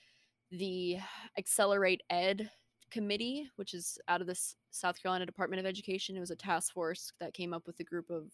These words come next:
recommendations for schools as they planned reopening. They explicitly said, you know, "Try to avoid situations that would require teachers to do this, uh, to teach in person and online simultaneously." But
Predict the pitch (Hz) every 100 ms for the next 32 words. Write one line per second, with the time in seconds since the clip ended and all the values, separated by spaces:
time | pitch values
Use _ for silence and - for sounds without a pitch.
0 | - - 180 175 170 139 151 185 180 190
1 | - 196 196 196 190 196 190 _ _ -
2 | 196 190 196 196 196 196 196 190 190 _
3 | _ - _ - 214 220 208 196 - 269
4 | 330 254 220 - 208 190 185 - - 180
5 | 170 160 - 208 220 202 180 185 190 185
6 | 131 107 190 - 180 180 170 170 165 165
7 | 151 165 165 - 170 147 127 110 - 165
8 | 135 - 170 156 123 104 73 - - _
9 | - _ - 156 98 - 175 - 185 170
10 | - 180 - 160 - 160 143 - _ -
11 | 151 147 131 98 - 107 113 - 113 98
12 | - 92 107 143 131